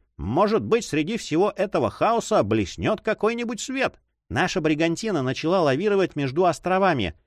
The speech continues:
рискуя попасть в руки разбойников, но каким-то непостижимым чудом сумела пройти незаметно. Так что через неделю мы добрались до острова, имеющего форму горы, называющегося,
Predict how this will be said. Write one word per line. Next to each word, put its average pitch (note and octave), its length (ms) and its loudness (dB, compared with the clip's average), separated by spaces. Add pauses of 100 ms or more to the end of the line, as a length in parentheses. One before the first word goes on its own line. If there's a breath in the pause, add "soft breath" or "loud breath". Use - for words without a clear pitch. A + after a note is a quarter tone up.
(200)
рискуя C3+ 500 -2
попасть D3 520 0
в G2 100 -4
руки E3+ 240 0
разбойников, G3+ 680 -2 (400)
но D#2+ 160 -8
каким-то F3+ 580 -4
непостижимым D#3+ 800 -2
чудом A3+ 380 -4
сумела F#3 480 0
пройти A#2 400 -2
незаметно. A3+ 720 -2 (360)
Так F#2+ 240 -4
что A2 200 -6
через A2 260 -4
неделю C#3 520 0
мы B2 160 0
добрались D3+ 540 2
до A2+ 140 4
острова, G3 640 2 (240)
имеющего E3+ 640 -2
форму G3+ 400 -2
горы, G#3+ 480 2 (240)
называющегося, F#3+ 1040 2